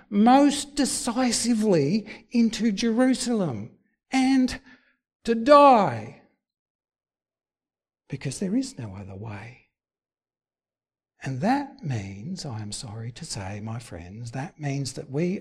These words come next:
are all sinful to the extent that we can in no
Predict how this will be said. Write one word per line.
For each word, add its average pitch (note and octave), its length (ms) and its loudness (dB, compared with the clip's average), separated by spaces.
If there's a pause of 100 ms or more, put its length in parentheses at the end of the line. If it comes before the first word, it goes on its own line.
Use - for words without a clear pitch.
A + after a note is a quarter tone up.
are D#3 320 -6 (400)
all C#3+ 500 -2 (380)
sinful F#3 1120 -8 (2000)
to D#3+ 120 -4
the C3 160 -4
extent G3+ 640 -6
that - 120 -6
we D#3 200 -4
can D#3 400 -10
in D#3 420 -4
no F#3 440 -4